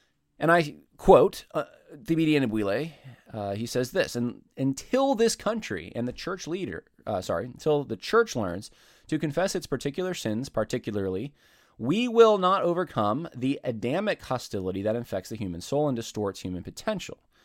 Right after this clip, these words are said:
Don't get me wrong, I know Doctor King's life was much greater than his death. I understand that his death gives us opportunity to reflect on his legacy, but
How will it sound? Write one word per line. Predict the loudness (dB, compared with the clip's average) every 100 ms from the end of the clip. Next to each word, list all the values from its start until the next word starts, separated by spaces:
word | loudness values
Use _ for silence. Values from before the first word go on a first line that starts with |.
| _ _ _
Don't | -6 -4
get | -4
me | -4
wrong, | 0 2 4
I | 4
know | 2 2
Doctor | 0 -2
King's | -6 -4 -2 0
life | -2 -2
was | -8
much | -8 -8
greater | -4 -2 -2
than | -4
his | -6 2
death. | 4 4 0
I | -2
understand | -4 -4 -2 -2 -2
that |
his | -4
death | -2 -2 -4
gives | -8 -6
us | -4
opportunity | -4 -6 -6 -4 -2
to | -2
reflect | -2 0 0 0
on | -2
his | 0
legacy, | 0 0 -4 -4 2
but | 2